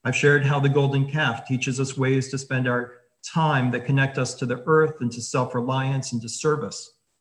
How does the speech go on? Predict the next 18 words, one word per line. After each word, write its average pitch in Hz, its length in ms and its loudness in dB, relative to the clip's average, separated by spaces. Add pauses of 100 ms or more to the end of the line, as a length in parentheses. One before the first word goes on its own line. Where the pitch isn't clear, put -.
(420)
And 135 100 2
I've 131 100 4
shared 143 300 6
what 143 140 6
it 147 120 0
means 123 440 0
that 123 180 -6
plagues 127 320 -2
demonstrate 127 560 -2
the 127 60 -8
strengths 123 500 -4
or 120 80 -2
weaknesses 123 640 -4
of 113 100 -10
society. 120 720 -6 (1000)
Entering 202 460 4
this 160 240 0
week, 139 480 0